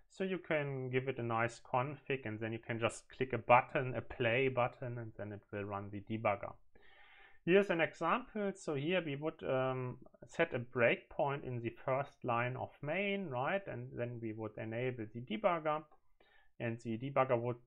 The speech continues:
then stop at this very statement. And then here, using those nice buttons, you can, uh, click, uh,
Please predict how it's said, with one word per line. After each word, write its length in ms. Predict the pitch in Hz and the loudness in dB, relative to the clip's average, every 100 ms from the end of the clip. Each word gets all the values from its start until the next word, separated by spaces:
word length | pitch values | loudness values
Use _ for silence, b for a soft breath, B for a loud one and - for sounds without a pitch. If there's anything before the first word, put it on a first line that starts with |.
| - | -12
then 280 | 120 113 110 | -2 -2 -2
stop 480 | - - 175 175 - | -8 0 2 2 2
at 220 | 120 - | 0 0
this 220 | 127 123 - | -6 -8 0
very 240 | 117 113 | 0 0
statement. 720 | 113 - 185 240 190 175 175 | -4 -2 -2 -2 -4 -4 -4
And 160 | 143 123 | -4 -2
then 240 | 127 131 | -2 -2
here, 200 | 123 127 | -2 -2
using 400 | 120 120 117 117 113 | -2 -4 -4 -6 -6
those 180 | 110 - - | -8 -10 -8
nice 280 | 117 104 - | -4 -4 -4
buttons, 460 | - 123 135 123 - | -4 -4 -4 -12 -12
you 80 | 120 - | -12 -8
can, 280 | 110 107 | -8 -6
uh, 240 | 107 104 104 - | -8 -8 -10 -12
click, 300 | - 151 151 - _ _ b b b - - | -6 -6 -6 -14 _ _ b b b -16 -6
uh, 240 | 113 110 | -2 -2